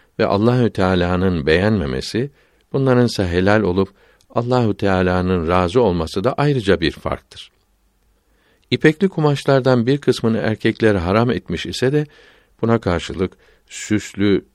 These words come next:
renkli, sayısız kumaşları helal eylemiştir. Yünlü kumaşların hepsi helaldir. Bunlar ipekten kat kat daha faydalıdır. Bununla beraber ipekli kumaşları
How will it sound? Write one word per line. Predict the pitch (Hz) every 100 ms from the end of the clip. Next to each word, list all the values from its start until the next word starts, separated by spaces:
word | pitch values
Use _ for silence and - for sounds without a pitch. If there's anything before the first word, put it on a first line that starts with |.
| -
renkli, | 92 101 90 95 101 92
sayısız | - 98 101 - 180
kumaşları | - 131 120 - 135 143
helal | 131 147 143
eylemiştir. | 90 71 - - - - - _ _ _ _ _ _ _ 92
Yünlü | 101 113 147
kumaşların | 127 120 113 - 117 113
hepsi | 151 196 -
helaldir. | 123 131 139 120 80 - _ _ _ _ _ _ _ _ -
Bunlar | 107 131 110
ipekten | 104 117 - 120 117
kat | - 160 -
kat | 139 139 -
daha | 101 104
faydalıdır. | - 82 65 64 62 64 - - _ _ _ _ _ _ _ _ -
Bununla | 185 196 151
beraber | 127 117 107 107 101 _ _ _ _ _ _ _
ipekli | 98 - 113 151 143
kumaşları | 101 92 87 90 90 117